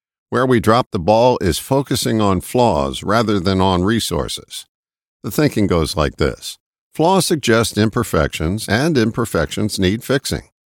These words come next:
When we let our prejudice of what their perceived flaw is be our guide, we negate our ability to lead them where they need to go, because at that point,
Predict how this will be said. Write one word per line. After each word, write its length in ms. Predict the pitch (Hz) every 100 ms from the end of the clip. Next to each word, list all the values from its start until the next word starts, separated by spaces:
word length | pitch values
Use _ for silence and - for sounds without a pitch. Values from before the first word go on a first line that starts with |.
| _ _ _ -
When 160 | 127
we 120 | 165
let 200 | 165 185
our 100 | 180
prejudice 560 | 147 131 117 110 101 -
of 140 | 78
what 220 | 69 101 -
their 160 | 92
perceived 500 | 85 85 - 120 98
flaw 380 | - 101 113 104
is 280 | 69 71 71
be 200 | 92 85
our 180 | 80 73
guide, 440 | 92 104 120 117 _ _ _ -
we 140 | 143
negate 380 | 170 120 123 127
our 180 | 113 104
ability 480 | 85 92 92 92 82
to 120 | 85
lead 300 | 73 110 117
them 160 | 107
where 140 | 98 73
they 160 | 71
need 260 | 67 82 92
to 60 | 85
go, 460 | 85 73 62 85 - _ _ -
because 360 | 143 170 147
at 120 | 117
that 240 | 123 165 143
point, 380 | 90 80 101